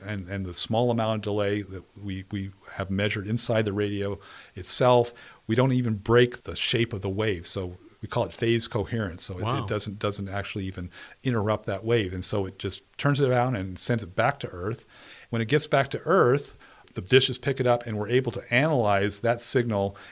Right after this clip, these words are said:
Speaker 1: analyze both the timing of, of the signal, analyze the, the, the Doppler, uh, shifting of the signal due to the relative velocities of, of, uh, of Earth and, and Mars, and actually the relative velocities of the,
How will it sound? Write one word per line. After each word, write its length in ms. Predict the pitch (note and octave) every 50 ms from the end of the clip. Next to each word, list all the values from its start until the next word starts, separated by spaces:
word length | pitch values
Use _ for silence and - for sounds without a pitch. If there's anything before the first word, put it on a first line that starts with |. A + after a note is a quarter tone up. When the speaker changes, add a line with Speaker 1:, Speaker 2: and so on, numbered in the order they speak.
| - _
Speaker 1:
analyze 440 | A2 G#2+ A2 A2 G#2 G#2 G#2+ G#2 G2
both 220 | - - A2 -
the 60 | - -
timing 580 | - - - A#2+ B2 B2 A#2+ A#2+ A#2 A2+ A2
of, 280 | - - A2 A2 A2 -
of 120 | A#2 A2
the 80 | A#2 A#2
signal, 560 | - - B2+ A#2 A2+ A2+ A2+ G#2+ G#2+ G#2 - - - - - - _
analyze 580 | - G#2+ G2+ G2+ G2+ G2+ G2+ G2+ G2+ G2 F2+ -
the, 220 | - F#2 F2 F2+ F#2
the, 100 | G2+ F#2+ F2
the 140 | F2 F#2 F2+
Doppler, 600 | F2 F#2 G#2 G#2 A#2+ B2 - B2+ A#2 A2 A2 G2+ - -
uh, 240 | G#2 G2 F#2+ F#2 F#2
shifting 520 | F2 - - - A#2 - - A#2+ A2 G#2+
of 100 | G#2 G2
the 40 | G#2
signal 480 | G2 - - G#2+ G2+ G2+ G2+ G2+ G2 G2 - - - - _ _
due 140 | - G2+ G2+
to 120 | - A2+
the 120 | G2 G2
relative 400 | F#2+ G2+ G#2 G2+ G2+ - G#2 F2
velocities 640 | F2+ F#2 F#2+ G#2 A2 A#2 G#2+ - - G#2+ G2+ F#2+ -
of, 120 | G2+ F#2 F#2+
of, 400 | - G2+ F#2 F#2 F#2+ G2 - -
uh, 140 | G2 F#2 E2+ E2+ - -
of 340 | G#2 F#2 F2 F2 F2+ - - -
Earth 300 | - A#2 A#2+ A#2 - -
and, 220 | G#2+ G2 F#2+ F#2+ -
and 140 | - G2+ F#2+
Mars, 360 | G2 G2+ G#2 G#2+ G#2 G2+ - - - - - - -
and 140 | - G2+ F#2 -
actually 340 | A2+ B2+ B2+ - - G#2 F#2+
the 240 | G2 G#2 - G#2
relative 340 | F#2+ G#2+ A2 G#2+ - G2+ F2+
velocities 560 | F2 F#2 F#2 G2 G#2 A2 - - G2+ F2 -
of 240 | - G#2 G2 F#2+ F#2
the, 140 | F2+ F#2 F2+